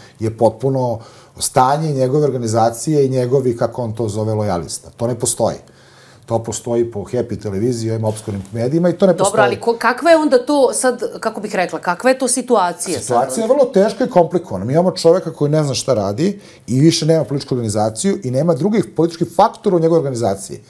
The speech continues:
Speaker 1: On nema nikog. Vi nemate, vi ste u svakoj političkoj organizaciji imali
Speaker 2: Mislim,
Speaker 1: deset
Speaker 2: jer ako
Speaker 1: ljudi.
Speaker 2: nema nikog, onda samo, znači, neko treba da preuzme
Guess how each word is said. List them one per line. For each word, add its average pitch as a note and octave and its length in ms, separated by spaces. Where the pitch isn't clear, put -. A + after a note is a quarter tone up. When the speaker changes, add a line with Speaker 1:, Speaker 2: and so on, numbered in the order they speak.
Speaker 1:
On A2 160
nema F#3+ 320
nikog. G3 380
Vi F#2 60
nemate, B2+ 280
vi C3+ 40
ste B2 120
u - 20
svakoj F3 300
političkoj F3+ 260
organizaciji D3+ 320
imali E3+ 100
Speaker 2:
Mislim, D3+ 140
Speaker 1:
deset E3 140
Speaker 2:
jer G#3 100
ako - 100
Speaker 1:
ljudi. G#3 140
Speaker 2:
nema D#4 260
nikog, B3 520
onda B3 280
samo, A#3 320
znači, C#4+ 300
neko B3 260
treba A#3 260
da B3+ 100
preuzme A3+ 720